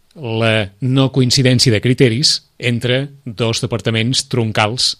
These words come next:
d'un ajuntament, com són Secretaria i Intervenció, i sobre com es pot resoldre això. Anem per parts. Us genera mm,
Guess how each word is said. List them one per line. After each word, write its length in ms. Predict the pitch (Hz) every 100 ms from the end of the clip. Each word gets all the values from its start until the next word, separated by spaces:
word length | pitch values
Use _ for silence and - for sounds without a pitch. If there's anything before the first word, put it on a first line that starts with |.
| _ -
d'un 300 | 107 107 104
ajuntament, 520 | 107 107 139 113 131
com 160 | 117 117
són 260 | 110 113
Secretaria 680 | 131 120 101 - 107 104 123 - -
i 60 | 123
Intervenció, 560 | 110 98 98 - 107 _ _ -
i 60 | -
sobre 180 | - 107
com 180 | 139 135
es 100 | 117
pot 180 | 135 113
resoldre 380 | 110 110 101 90
això. 160 | - - - - - _ 139
Anem 180 | 160 151
per 120 | 123
parts. 340 | 101 - - - - - - - _ -
Us 160 | 151 139
genera 540 | 151 180 190 185 175 _ - _ _
mm, 260 | - 147